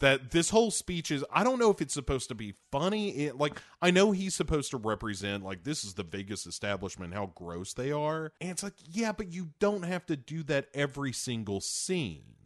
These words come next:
This is a movie that just revels in the shittiness of its characters.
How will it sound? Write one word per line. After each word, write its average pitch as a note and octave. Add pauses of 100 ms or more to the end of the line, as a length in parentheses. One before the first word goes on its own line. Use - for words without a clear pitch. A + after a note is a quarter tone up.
(120)
This D3
is F#3+
a D#3+
movie B2+
that A2+
just A2+
revels F#2+
in G#2+
the G2
shittiness F#2
of E2
its E2
characters. -